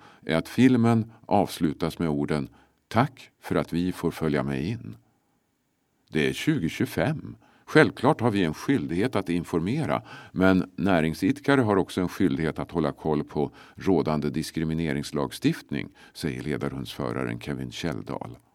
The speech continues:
Skrivet av Isabelle Ulfsdotter. Bildtext. Kevin Kjelldal tycker att det är en självklarhet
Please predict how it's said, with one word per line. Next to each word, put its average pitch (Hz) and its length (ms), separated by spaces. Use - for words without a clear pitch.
Skrivet 98 400
av 110 220
Isabelle 76 520
Ulfsdotter. - 800
Bildtext. - 640
Kevin 90 280
Kjelldal 104 540
tycker 95 260
att 78 120
det 78 80
är 71 40
en 69 40
självklarhet 82 920